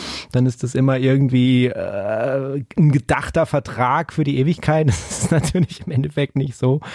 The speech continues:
Äh, irgendwann muss ich vielleicht dann auch mal aussortieren, aber bisher habe ich mich da gering gehalten. Also ist eigentlich alles irgendwie da geblieben und sehr, äh, sorgsam pfleglich ausgesucht, ne? Also wenn ich jetzt über so einen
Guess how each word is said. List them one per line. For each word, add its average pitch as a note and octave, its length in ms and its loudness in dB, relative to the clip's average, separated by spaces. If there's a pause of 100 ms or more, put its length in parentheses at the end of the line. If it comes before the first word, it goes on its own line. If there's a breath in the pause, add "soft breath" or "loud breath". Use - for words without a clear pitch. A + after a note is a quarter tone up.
(360 loud breath)
Äh, B2+ 260 2
irgendwann B2 420 2 (400)
muss C3+ 220 2
ich C3 120 -4
vielleicht C3 240 -2
dann B2+ 160 2
auch A#2+ 120 2
mal A#2+ 120 2
aussortieren, C3 680 0
aber A2+ 160 4
bisher B2 340 -2
habe B2+ 120 0
ich B2 80 -4
mich B2+ 160 -2
da A#2 160 2
gering A#2 300 2
gehalten. C3 480 2 (480 loud breath)
Also A#2 220 0
ist A#2 100 -4
eigentlich A2+ 260 0
alles A2+ 220 0
irgendwie A#2 240 2
da G#2 220 -2
geblieben C#3+ 560 -2 (720)
und A#2+ 220 2
sehr, B2 1080 0
äh, A#2+ 60 -12
sorgsam B2+ 440 0
pfleglich B2+ 360 -2
ausgesucht, D3 640 2
ne? B2 240 2
Also A2+ 220 0
wenn A#2 140 0
ich G2+ 100 -6
jetzt B2+ 160 -4
über B2 160 2
so A2+ 100 0
einen A2+ 140 2